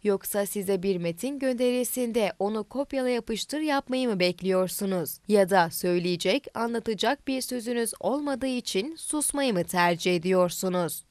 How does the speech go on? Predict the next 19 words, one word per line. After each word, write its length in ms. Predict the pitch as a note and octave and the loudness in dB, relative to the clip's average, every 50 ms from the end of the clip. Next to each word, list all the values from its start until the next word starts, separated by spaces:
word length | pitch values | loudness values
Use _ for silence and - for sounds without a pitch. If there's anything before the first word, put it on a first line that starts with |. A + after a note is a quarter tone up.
| _ | _
dedi. 320 | - F3 F3 E3 - F3+ - - _ _ _ _ _ _ _ _ _ | -4 -2 -2 -2 -2 -2 -4 -4 _ _ _ _ _ _ _ _ _
Sibel 440 | - - - G3 E3+ F#3 F3+ F3+ F3+ | -10 -2 -2 2 2 4 2 2 0
Çoğay, 480 | - - F#3 F3 F3 F3 G#3+ C#4 D4 F#4+ | 0 0 2 4 4 4 2 2 -2 -2
İl 220 | - B3 B3 B3 G#3 | -2 -2 -2 0 0
Başkanı 440 | A3 A3 A3+ - - - A3+ G#3+ A3 | 0 0 0 -2 -2 -2 -2 0 0
Yalçın 400 | A3 G#3+ G#3+ G#3+ - A3+ G#3+ G#3 | 0 0 0 0 -2 -2 0 2
Görgöz'ü 560 | A3 G#3+ G#3 G3+ G#3+ A3 G#3 F#3 G#3 G#3+ F#3+ | 2 4 2 4 4 4 4 4 0 -2 0
de 160 | A3 C4 C4+ | 0 0 0
çok 360 | - - - C#4 C4+ - - | -2 -2 0 0 0 0 -2
sert 360 | - - F3 E3+ E3+ E3+ - | -6 -2 0 0 0 0 2
eleştirdi. 760 | F#3 F3+ F3+ F3 F3 - - - F#3 F3+ F3 E3 - F#3+ E3+ - - _ _ | 2 2 4 2 0 0 0 2 2 2 2 2 2 0 0 0 -2 _ _
Çoğay, 460 | - - F3 E3+ E3 E3 F3+ C4+ C#4 - | -2 0 2 2 2 2 0 -2 -4 -2
Görgöz'e 520 | - C4 B3+ B3+ B3 - B3 A3+ B3+ B3 A#3 | 0 2 2 2 2 0 -2 0 0 0 0
seslenerek, 880 | - A#3+ A#3+ A3+ - - A3 G3+ F#3+ F3+ E3 D#3 D#3+ F#3 - - - _ | 0 0 0 0 0 -2 0 0 0 0 0 0 -2 -2 -2 -6 -16 _
"C 260 | - - G3+ G3 G3 G3 | -2 0 2 4 4 4
H 40 | |
P 260 | G3 - G#3 G3 F#3 - | 4 4 4 4 4 4
Afyonkarahisar'da 1160 | - - F3+ - - G3 F#3 F3+ - F3+ F3 E3+ F#3 B3+ B3+ - - A#3 A3+ A3+ A#3 G3+ A3+ A3 | 2 0 0 2 0 0 0 0 -2 0 2 2 2 0 0 -2 -2 -2 -2 -2 0 0 0 0
gönül 460 | G#3+ - - F3+ F3 E3+ F#3 C4+ C#4+ | 0 0 0 0 2 2 -2 -2 -2